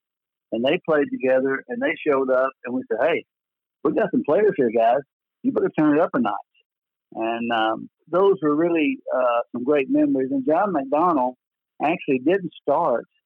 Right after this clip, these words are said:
Uh, he was a freshman, uh, my junior year, but he started making his move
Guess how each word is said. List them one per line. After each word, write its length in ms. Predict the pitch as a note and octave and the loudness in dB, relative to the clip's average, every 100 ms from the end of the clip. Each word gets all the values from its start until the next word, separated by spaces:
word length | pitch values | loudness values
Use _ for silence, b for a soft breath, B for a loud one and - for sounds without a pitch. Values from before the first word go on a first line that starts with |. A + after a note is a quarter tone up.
| _ _ _ _ A2 | _ _ _ _ -6
Uh, 100 | A2 | -2
he 140 | C#3 | 0
was 120 | E3 | -2
a 60 | F3 - | -6 0
freshman, 580 | C#3+ C#3+ - C#3+ C#3 C3 | 0 0 0 0 2 4
uh, 400 | B2+ B2+ A#2+ B2 - _ _ _ | 4 2 0 -2 -10 _ _ _
my 200 | A#2+ B2+ C3+ | 0 0 2
junior 280 | C3+ C3 D3 | 2 4 4
year, 360 | A#2+ G#2+ B2 - _ _ _ _ | 2 -2 -4 -8 _ _ _ _
but 320 | B2+ C#3 C3 - _ _ _ _ | 0 2 2 0 _ _ _ _
he 300 | B2+ C#3+ C3+ | -2 0 0
started 380 | - D3+ D#3+ D#3+ | 0 0 2 2
making 640 | C#3+ D3+ D3+ D#3 C#3 C#3 B2+ _ _ _ _ _ _ _ - | 2 2 0 2 2 0 -4 _ _ _ _ _ _ _ -4
his 140 | C3+ A#2+ | -4 0
move 460 | C#3+ D3+ D3+ D3 | 0 2 2 2